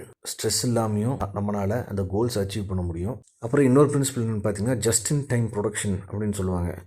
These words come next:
எல்லாமே வந்து அந்த நாளைக்கு என்ன இன்வென்ட்ரியில அவங்களுக்கு ரா மெட்டீரியல் ஆகட்டும் சரி, சப் காம்பனன்ட்ஸ் ஆகட்டும் சரி,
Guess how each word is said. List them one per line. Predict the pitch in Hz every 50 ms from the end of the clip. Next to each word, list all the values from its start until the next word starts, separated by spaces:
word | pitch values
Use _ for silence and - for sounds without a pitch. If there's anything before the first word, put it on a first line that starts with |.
| -
எல்லாமே | - 98 98 107 117 120 123 123 120
வந்து | 113 107 104 98 113 151 - - _ _ _
அந்த | - 104 107 104 117
நாளைக்கு | 117 117 117 131 135 135 135 135 147 170 - - -
என்ன | - 107 101 117 127 131 123 123 - - - _ _ _ _ _ _ _ _ _ - -
இன்வென்ட்ரியில | 110 113 123 127 127 127 123 120 120 113 110 110 120 127 123 - - - _ _ _ _ _ _
அவங்களுக்கு | 107 110 110 107 107 104 104 101
ரா | 101 110 123 127
மெட்டீரியல் | 123 120 117 120 120 110
ஆகட்டும் | 113 110 104 104 95 - 104
சரி, | 101 95 104 120 117 - - _ _ _
சப் | - - 107 98 98 101
காம்பனன்ட்ஸ் | 127 120 113 107 117 117 110 104 - 110
ஆகட்டும் | 107 101 98 98 98 107
சரி, | 101 107